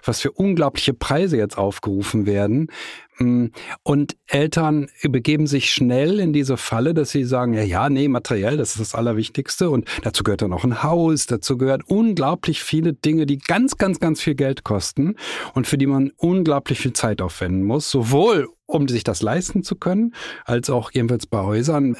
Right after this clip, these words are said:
das wird ja auch Arbeit, ne? Die, die machen sich nicht von alleine. Die müssen gepflegt werden, da muss man sich drum kümmern. Schon gar, wenn man sie denn baut, das ist ja das, was ich auch immer wieder sehe in der Beratung,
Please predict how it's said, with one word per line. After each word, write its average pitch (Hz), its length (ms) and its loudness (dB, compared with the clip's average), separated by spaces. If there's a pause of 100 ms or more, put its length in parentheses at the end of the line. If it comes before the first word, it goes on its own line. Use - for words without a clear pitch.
das 117 300 -4
wird 117 300 -2
ja 147 60 0
auch 120 100 -2
Arbeit, 107 360 0
ne? 151 160 0
Die, 131 240 -2
die 123 200 -2
machen 131 260 0
sich 151 160 -4
nicht 165 100 -2
von 190 160 -4
alleine. 139 460 0 (420)
Die 151 60 4
müssen 156 240 2
gepflegt 151 420 -2
werden, 87 320 -2
da 110 80 -2
muss 120 220 -2
man 131 80 2
sich 127 160 -2
drum 139 180 -2
kümmern. 92 400 0 (680)
Schon 139 240 2
gar, 127 220 2
wenn 117 120 2
man 117 120 2
sie 117 120 2
denn 117 240 2
baut, 151 380 2
das 101 100 0
ist 113 140 -4
ja 120 100 2
das, 117 220 0
was - 180 -2
ich - 200 -6
auch 147 260 -2
immer 104 240 -2
wieder 101 240 0
sehe 101 280 -2
in 98 140 0
der 95 300 -2 (120)
Beratung, 110 640 -2